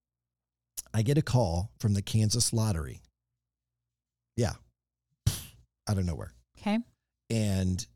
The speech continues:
Speaker 1: they want me to call. I, I didn't take the call. I left, they left a message, but they said, "We want, we wanted you to call us back." I mean, did I win some money and I
Speaker 2: You're
Speaker 1: didn't know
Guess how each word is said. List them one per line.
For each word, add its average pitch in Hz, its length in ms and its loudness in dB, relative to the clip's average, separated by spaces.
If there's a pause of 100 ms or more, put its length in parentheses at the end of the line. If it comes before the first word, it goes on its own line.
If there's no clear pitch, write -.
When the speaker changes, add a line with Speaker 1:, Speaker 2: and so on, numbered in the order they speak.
(180)
Speaker 1:
they 110 160 0
want 113 160 0
me 117 100 2
to 120 80 0
call. 107 340 0
I, 110 200 2
I 107 40 2
didn't 113 340 2
take 117 180 2
the 95 100 -4
call. 87 420 0
I 98 80 -2
left, 98 220 0
they 98 100 0
left 92 200 -2
a 95 40 0
message, 87 360 0
but 92 100 -4
they 87 100 -4
said, 87 180 -2
"We 95 100 -2
want, 90 200 -2 (380)
we 98 80 0
wanted 90 300 -2 (140)
you 101 120 -4
to 85 80 -6
call 80 220 -6
us 76 100 -6
back." - 380 -12 (420)
I 85 60 -8
mean, 69 180 -8 (360)
did 80 120 -6
I 85 80 -2
win 113 180 8
some 151 200 2
money 254 440 8
and 247 120 10
I 240 40 8
Speaker 2:
You're 240 60 8
Speaker 1:
didn't 240 160 8
know 240 60 10